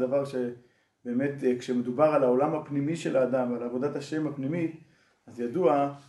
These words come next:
שלכל התחום הזה יש השפעה מאוד מאוד, אה, משמעותית. יש כל מיני, אה, אה, סיפורים וגם, אה, התייחסויות של הרבי לנושא הזה, עד כמה כשרות והקפדה על כשרות האכילה, אה, משפיעה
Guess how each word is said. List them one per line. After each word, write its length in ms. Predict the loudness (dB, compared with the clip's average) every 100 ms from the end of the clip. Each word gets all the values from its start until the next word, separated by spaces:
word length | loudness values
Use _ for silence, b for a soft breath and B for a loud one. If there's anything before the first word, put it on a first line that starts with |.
| _
שלכל 1400 | -16 -8 -8 -6 -8 -6 -6 -6 -8 -10 -12 -12 -4 -2
התחום 240 | -2 0 0
הזה 220 | 0 -2
יש 120 | -2
השפעה 420 | -6 0 4 4
מאוד 260 | 4 2 2
מאוד, 300 | 0 -2 0
אה, 160 | 0
משמעותית. 720 | 0 -2 -4 -6 -4 -4 -6 -10 _ _
יש 60 | -8
כל 80 |
מיני, 340 | -4 -2 -2 -2
אה, 60 | -8 -10
אה, 180 | -10 -10 -10
סיפורים 680 | -12 -8 -2 0 0 -4 B B B B -10
וגם, 460 | -2 2 2 2
אה, 120 | 2
התייחסויות 680 | 2 2 -2 -6 -4 2 2
של 140 | 2 0
הרבי 280 | 2 4 4
לנושא 360 | 0 -2 0
הזה, 320 | 0 0 -6 -8
עד 100 | -10
כמה 280 | -8 -6 -6
כשרות 480 | -8 -8 -2 -2 2
והקפדה 520 | 0 0 -2 4 4
על 80 | 4 0
כשרות 240 | -4 0
האכילה, 480 | -2 0 0 0 -2 -8 B B B B B
אה, 640 | 0 2 4 2 2 2 0
משפיעה 580 | -2 -4 2 4 4